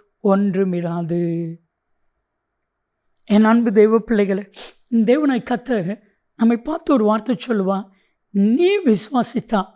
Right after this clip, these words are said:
நீ விசுவாசிக்க கூடுமானால் உன்னால கூடாதது ஒண்ணுமே இல்லை." எதெல்லாம் நெகட்டிவா இருக்கோ, அதெல்லாம் உங்களுடைய அவிசுவாசம். அவிசுவாசத்தை கொண்டு வருகிறது யாரு?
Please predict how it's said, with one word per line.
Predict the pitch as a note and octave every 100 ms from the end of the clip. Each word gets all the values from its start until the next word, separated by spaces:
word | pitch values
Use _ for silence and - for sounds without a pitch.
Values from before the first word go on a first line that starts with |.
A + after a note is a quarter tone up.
| _ _ _ _
நீ | A3 A#3+ A4
விசுவாசிக்க | E4 B3 - E4+ C#4+ C4 A#3
கூடுமானால் | A#3 G#3 F#3+ F#3+ F#3+ F#3 _ _ _ _
உன்னால | G#3 A#3 D4+ G4+ G4 -
கூடாதது | B3 G#3+ G#3+ G3+ G3+ - _ _ _
ஒண்ணுமே | - A3 A3 A#3+ B3+ B3+ B3+ C4 C4
இல்லை." | B3 B3 - - _ _ _ _ _ _ _ _ _ _ _ -
எதெல்லாம் | B3+ F4 G4 F#4
நெகட்டிவா | A#3 A3 G#3+ C4+ B3
இருக்கோ, | G3+ A3 G3 - _ _ _
அதெல்லாம் | - G#3+ A#3+ C4+ C#4 - _ _
உங்களுடைய | - G3+ G3 G3 G3
அவிசுவாசம். | G3 G#3 - G#3+ - D4 _ _ _ _ _ _ _ _ _ _ -
அவிசுவாசத்தை | C#4 G#4 F#4+ E4+ - A3+ A#3
கொண்டு | A#3+ A3
வருகிறது | A#3+ A#3+ A3 A3 G3+
யாரு? | F3+ F3+ E3+